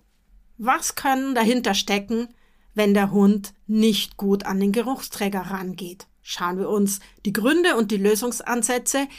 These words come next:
wieder durch die Enrichment-Brille an. Da kann die Art und Weise der Präsentation schuld sein.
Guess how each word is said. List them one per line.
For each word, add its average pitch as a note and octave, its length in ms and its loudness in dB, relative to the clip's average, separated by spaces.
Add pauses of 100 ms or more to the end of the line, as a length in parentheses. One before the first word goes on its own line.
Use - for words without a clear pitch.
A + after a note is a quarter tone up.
(220)
wieder F4 500 2
durch G3+ 300 2
die G3+ 300 -2 (120)
Enrichment-Brille F#3+ 1120 -2
an. F#3+ 240 -16 (1500)
Da D#4+ 120 2
kann A3+ 360 0
die B3 180 -2
Art G3 260 -4
und G#3+ 180 -2
Weise G3 500 -4 (160)
der B3+ 100 -2
Präsentation G3+ 1200 0 (160)
schuld F3 400 -8
sein. G3+ 340 -12